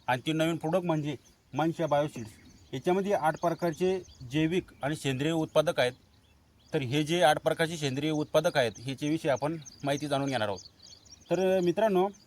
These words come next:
सर्वप्रथम, अ, ॲनामार्क हे थ्रिप्ससाठी आणि पांढऱ्या माशीसाठी, त्याचप्रमाणे जे खोडकिडा असतो, मोठा किडा असतो अंडी घालणारा, त्यासाठी हे एक नंबरचं त्या ठिकाणी काम करत असतं.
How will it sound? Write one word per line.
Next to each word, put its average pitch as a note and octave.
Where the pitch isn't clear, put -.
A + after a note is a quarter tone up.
सर्वप्रथम, F#3
अ, C#3+
ॲनामार्क E3
हे D#3
थ्रिप्ससाठी F3
आणि D3+
पांढऱ्या D#3+
माशीसाठी, D3+
त्याचप्रमाणे C#3+
जे C#3
खोडकिडा C#3
असतो, D3
मोठा D3
किडा C#3
असतो C#3+
अंडी B2+
घालणारा, A#2+
त्यासाठी D#3
हे E3
एक D3+
नंबरचं C#3+
त्या D#3
ठिकाणी D3
काम C3
करत A#2
असतं. B2